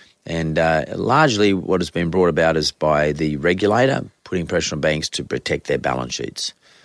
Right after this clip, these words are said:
New phenomenon, hasn't actually started yet, kicked in this month, and it's gonna continue on, and I don't think you're gonna see a change around that for a long time. The other thing I, I should mention to you too is I think you'll soon see pricing, interest rate pricing different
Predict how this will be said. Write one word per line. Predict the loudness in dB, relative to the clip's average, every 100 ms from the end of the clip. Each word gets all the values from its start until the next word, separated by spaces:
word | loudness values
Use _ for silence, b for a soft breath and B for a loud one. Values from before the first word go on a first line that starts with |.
| b b _
New | 0 2
phenomenon, | 4 4 4 0 -2
hasn't | 0 2 2
actually | 2 0
started | 4 4
yet, | 4 0
kicked | -2 -2 0
in | 0 0 -4
this | -6 -2 2
month, | 2 2 -4 b b b b b b
and | -2 2
it's | 0
gonna | 0 -2
continue | -2 -2 0 0 2
on, | 0 -2
and | -4 -4 -4
I | 0
don't | 0 0
think | -2
you're | -2
gonna | -2
see | -2 -2
a |
change | -2 -4 -4 -6
around | -6 -6
that | -10
for | -8 -6
a |
long | -6
time. | -4 -8 B B 2
The |
other | 4
thing | 4 4
I, | 4 4
I | 2
should | 2 2
mention | 0 0 -2
to | 0
you | -2
too | 2 2
is | 4
I | 2
think | 2 -2
you'll | 0 0
soon | 0 0 2 2
see | 0 2 4 4 0 B B B B B
pricing, | 0 4 6 4 0 -4 -8 _ -6
interest | -4 -4 0
rate | 0 2
pricing | 2 2 2 -4 -2
different | -2 -2 -6 -6